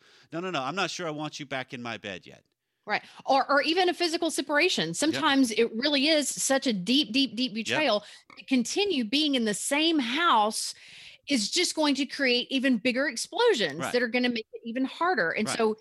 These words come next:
Speaker 2: yeah, to do what needs to be done. But I definitely think that the person who did the betraying has got to walk a path of humility,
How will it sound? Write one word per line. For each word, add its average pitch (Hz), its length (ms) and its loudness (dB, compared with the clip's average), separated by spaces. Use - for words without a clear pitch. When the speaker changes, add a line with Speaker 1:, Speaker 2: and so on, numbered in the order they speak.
Speaker 2:
yeah, 370 220 0
to 262 100 -4
do 277 200 0
what 359 120 0
needs 269 220 -4
to 254 80 -4
be 226 120 -2
done. 175 260 0
But 185 120 -2
I 208 120 0
definitely 320 420 -2
think 233 240 -4
that 208 140 -6
the 180 80 -4
person 269 340 -2
who 262 140 -2
did 240 320 -2
the 294 40 -4
betraying 180 640 -4
has 202 180 -2
got 233 460 0
to 294 100 -2
walk 208 340 2
a 196 40 -6
path 185 300 -2
of 175 80 -10
humility, 170 560 -4